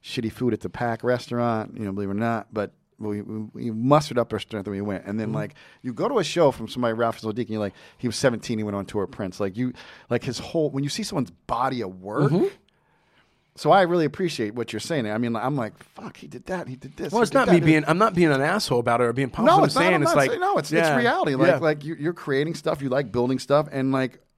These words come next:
Speaker 1: and, and then there'll, there'll be a point where, like, "Oh," like, like he, you know, um, you know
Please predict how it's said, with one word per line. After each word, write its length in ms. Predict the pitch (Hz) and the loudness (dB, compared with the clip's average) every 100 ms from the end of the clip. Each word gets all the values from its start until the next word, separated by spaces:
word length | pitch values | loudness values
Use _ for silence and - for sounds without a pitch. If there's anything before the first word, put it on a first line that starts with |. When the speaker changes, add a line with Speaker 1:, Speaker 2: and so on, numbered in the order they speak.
| - | -8
Speaker 1:
and, 180 | 127 127 | -6 -6
and 160 | 131 135 | -6 -2
then 80 | 139 | -2
there'll, 140 | 135 | 0
there'll 120 | 135 | -2
be 80 | 135 | -2
a 60 | 135 | -2
point 200 | 143 127 | -2 0
where, 100 | 120 | -2
like, 120 | 104 - - _ _ - | -4 -12 -20 _ _ -4
"Oh," 440 | 170 185 175 131 | -2 -2 -2 -2
like, 200 | 117 113 123 | -4 -8 -8
like 160 | 113 | -10
he, 140 | - 117 | -10 -12
you 140 | 113 | -8
know, 260 | 110 104 101 | -6 -6 -6
um, 380 | 101 98 98 - _ | -6 -8 -12 -18 _
you 100 | 131 | -12
know 300 | 104 95 | -10 -14